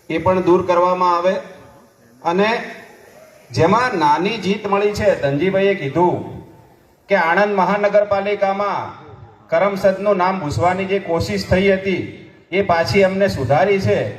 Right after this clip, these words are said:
એટલે બીજી પણ બે ભૂલો સુધારે એવું અત્રેથી આપણે એમને વિનંતી કરીએ છીએ. હવે એક વિષય ઉપર જ મારે વિશેષ વાત કરવી છે કે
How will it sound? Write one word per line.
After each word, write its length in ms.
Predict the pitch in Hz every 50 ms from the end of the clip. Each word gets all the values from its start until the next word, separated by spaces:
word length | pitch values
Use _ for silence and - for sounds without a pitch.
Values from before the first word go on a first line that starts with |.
| - - - - - _ _ -
એટલે 200 | 156 180 208 202
બીજી 320 | - 160 160 160 196 214
પણ 220 | - - 214 208
બે 180 | 202 190 208 208
ભૂલો 320 | 202 - 143 147 185 202
સુધારે 680 | 190 - - 147 139 156 175 196 208 208 180 135 107 104 - - - - - - _
એવું 240 | 143 160 190 202 185
અત્રેથી 420 | 170 - 202 196 208 202 202 208
આપણે 280 | 202 180 175 190 196 196
એમને 380 | 190 185 185 190 202 226 269 - - - - - - - -
વિનંતી 440 | - 156 165 185 185 170 151 143 147
કરીએ 340 | 139 127 117 117 113 110 104
છીએ. 260 | - - 101 95 92 - - - - _ _ _ _ _ - - - _
હવે 160 | 143 147 247 247
એક 300 | - 190 208 254 254 214 208
વિષય 300 | 208 202 - 233 233 233
ઉપર 280 | 220 - 240 233 240
જ 80 | 226 208
મારે 480 | 202 202 208 214 220 208 180 165 - -
વિશેષ 360 | 147 170 165 - 214 214 202
વાત 260 | 196 190 190 185 - -
કરવી 240 | 170 165 170 170
છે 180 | 160 - 180 185 175 - - - - - - _ _ _ _ _ _ _ _ _ -
કે 80 | 220